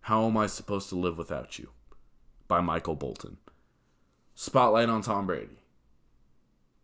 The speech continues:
Bill singing to him. They slowly come together. In the middle, the fifty-yard line at Foxborough, on the Patriots logo,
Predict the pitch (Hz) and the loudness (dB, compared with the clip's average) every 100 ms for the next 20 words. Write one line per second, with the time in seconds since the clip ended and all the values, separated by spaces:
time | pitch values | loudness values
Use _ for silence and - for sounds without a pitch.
0 | _ _ _ _ _ _ - - 78 82 | _ _ _ _ _ _ -16 -8 -6 -6
1 | 82 85 85 80 85 82 80 - _ - | -8 -10 -10 -8 -8 -8 -12 -18 _ -16
2 | 69 - 85 80 85 87 - 87 82 80 | -12 -10 -6 -4 -2 -4 -6 -10 -8 -6
3 | 78 78 76 - _ - - - - - | -6 -6 -8 -14 _ -20 -20 -20 -20 -20
4 | - _ - 76 87 90 67 67 - _ | -20 _ -16 -10 -4 -4 -4 -10 -20 _
5 | _ - - - - - - 107 - 110 | _ -20 -20 -20 -20 -14 -4 -4 -2 0
6 | 104 98 95 92 92 - 82 71 - 64 | 2 2 0 -2 -4 -4 -4 -4 -10 -16
7 | 60 80 110 131 123 139 123 120 107 - | -10 -2 0 0 0 0 -2 -2 -4 -2
8 | 95 85 78 76 73 | -2 0 -2 -4 -6